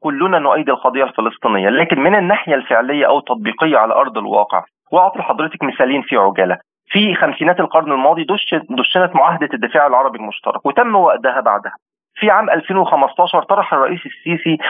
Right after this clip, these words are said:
ما يعرف بمشروع القوة العربية المشتركة، وعلى أن تكون هناك ت-، تنظيم لهذه القوة، وأن تكون هذه القوة موجودة للدفاع عن، عن أي قضية عربية.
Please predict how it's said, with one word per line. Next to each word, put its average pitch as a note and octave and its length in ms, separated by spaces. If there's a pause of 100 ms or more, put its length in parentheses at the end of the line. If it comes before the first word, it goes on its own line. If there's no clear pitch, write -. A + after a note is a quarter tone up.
(180)
ما F3+ 120
يعرف F#3+ 440
بمشروع D3+ 880
القوة F#3+ 300
العربية B2+ 380
المشتركة، A2 580 (360)
وعلى C#3 460
أن D#3+ 80
تكون D#3+ 280
هناك C#3+ 300 (140)
ت-، B2+ 180
تنظيم B2 420
لهذه A#2 320
القوة، C#3+ 340
وأن D#3+ 240
تكون F3 240
هذه C#3 180
القوة D3+ 340
موجودة B2 420
للدفاع C3 540
عن، F3 160
عن C#3 240
أي F#3+ 160
قضية D3 320
عربية. A#2+ 400